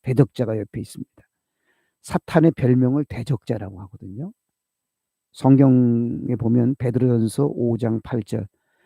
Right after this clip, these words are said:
"깨어라, 너희 대적 마귀가 우는 사자같이 삼킬 자를 두루 찾고 있나니."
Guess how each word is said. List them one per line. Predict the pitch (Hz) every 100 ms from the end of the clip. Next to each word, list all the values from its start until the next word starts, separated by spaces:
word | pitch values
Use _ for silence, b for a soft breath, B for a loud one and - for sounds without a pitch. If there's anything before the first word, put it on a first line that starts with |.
| _ _ _ _ _ _ _ _ -
"깨어라, | 240 220 175 139 127
너희 | 131 135 135 -
대적 | - 135 139 117 151 113
마귀가 | 104 110 107 113 135 147 151 143 123
우는 | 113 127 151 160 147
사자같이 | - 147 147 131 127 -
삼킬 | 123 - 202 - 196
자를 | - 156 151
두루 | 139 - 139
찾고 | - - - 151
있나니." | 113 107 107 110